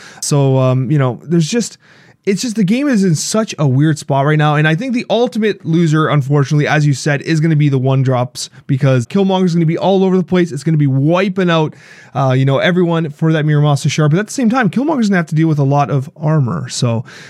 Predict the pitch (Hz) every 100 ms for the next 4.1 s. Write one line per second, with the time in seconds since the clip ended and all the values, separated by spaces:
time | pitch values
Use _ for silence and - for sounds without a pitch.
0 | - - 165 160 151 - 160 233 233 226
1 | 160 143 196 196 208 - 131 131 147 156
2 | 139 135 135 143 110 135 135 - 147 147
3 | 151 139 131 131 123 131 - 139 131 143